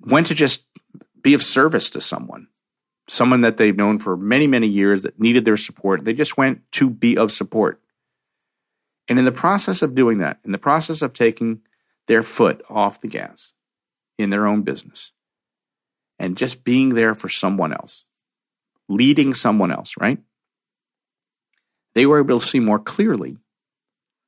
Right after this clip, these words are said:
what it is that they wanted to do, some of the things that they were doing that weren't working, some of the areas where they realized that they needed to back off of. It gave them the perspective, just redirecting their energy and their focus,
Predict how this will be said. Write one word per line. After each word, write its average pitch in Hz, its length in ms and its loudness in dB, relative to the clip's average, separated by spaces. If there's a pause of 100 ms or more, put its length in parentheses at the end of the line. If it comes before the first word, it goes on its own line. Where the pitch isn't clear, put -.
(220)
what 123 160 4
it 127 60 4
is 120 200 4
that 107 140 -2
they 101 120 4
wanted 95 360 -2
to 113 100 -2
do, 107 300 0 (960)
some - 280 -2
of 113 60 0
the 113 100 -4
things 113 260 -2
that 95 160 -2
they 95 100 2
were 90 100 2
doing 95 300 0
that - 160 -10
weren't 101 300 0
working, 131 520 0 (560)
some 117 220 -2
of 110 60 0
the 101 160 4
areas 104 260 2
where 104 60 -4
they 92 100 0
realized 92 500 0
that - 140 -14
they 98 80 -4
needed 92 260 -4
to 78 80 -6
back 85 280 -2
off 95 240 0
of. 165 260 0 (1160)
It - 160 -12
gave 147 340 0
them 127 240 0
the 123 80 -2
perspective, - 800 -8 (1160)
just 190 220 -2
redirecting 139 720 0
their 110 140 0
energy 101 340 -2
and 98 80 -4
their 98 80 -4
focus, - 540 -12